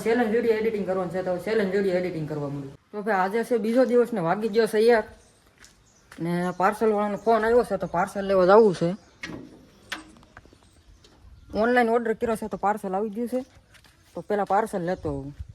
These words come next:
તો ભાઈ ગામમાંથી પાર્સલ લઈને વહી આવ્યો ને આવું છે કાંઈક પાર્સલ.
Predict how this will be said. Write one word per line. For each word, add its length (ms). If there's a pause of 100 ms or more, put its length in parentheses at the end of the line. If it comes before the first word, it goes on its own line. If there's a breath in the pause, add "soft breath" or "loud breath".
(880)
તો 120
ભાઈ 200
ગામમાંથી 480
પાર્સલ 300
લઈને 180
વહી 160
આવ્યો 140
ને 80
આવું 220
છે 200
કાંઈક 200
પાર્સલ. 360